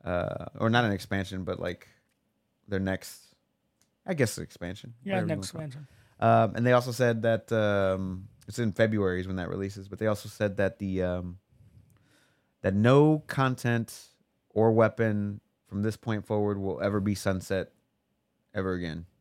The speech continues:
Speaker 2: Okay. So my Fell Winter's Lie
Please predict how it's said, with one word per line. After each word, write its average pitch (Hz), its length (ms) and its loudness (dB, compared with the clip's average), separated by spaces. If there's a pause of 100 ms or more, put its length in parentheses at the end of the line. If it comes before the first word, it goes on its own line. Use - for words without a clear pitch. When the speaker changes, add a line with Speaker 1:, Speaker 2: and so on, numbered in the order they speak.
(420)
Speaker 2:
Okay. 147 360 -2 (280)
So 175 240 6
my 147 240 6
Fell 170 280 6
Winter's 165 360 0
Lie 139 360 8